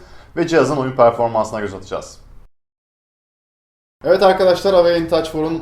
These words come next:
e, ilk kez çalıştırdığımız zaman karşımıza çıkan arayüz bu. Oldukça sade, zaten cihaz Android dört nokta dört nokta dört KitKat işletim sistemiyle, e, bizlere geliyor. Ve Android'in oldukça sade,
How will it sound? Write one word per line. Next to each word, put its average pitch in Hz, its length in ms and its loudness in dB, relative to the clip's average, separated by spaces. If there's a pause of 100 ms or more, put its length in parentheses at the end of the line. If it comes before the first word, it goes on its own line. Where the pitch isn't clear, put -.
e, 127 80 -8
ilk 123 400 -6
kez 139 220 -2
çalıştırdığımız 127 600 -6
zaman 120 260 -4 (120)
karşımıza 117 440 -4
çıkan 107 220 -12
arayüz 104 360 -6
bu. 131 180 -6 (260)
Oldukça 151 360 -2
sade, 139 320 0
zaten 135 380 -4
cihaz 131 220 -2
Android 123 420 -6
dört 135 180 -6
nokta 117 200 -14
dört 117 180 -8
nokta 113 200 -14
dört 110 180 -6
KitKat 123 420 -8
işletim 117 260 -16
sistemiyle, 120 580 -8
e, 101 640 -10
bizlere 98 320 -10
geliyor. 98 320 -8 (340)
Ve 151 80 -8
Android'in 151 400 -4
oldukça 139 360 -8
sade, 135 480 -4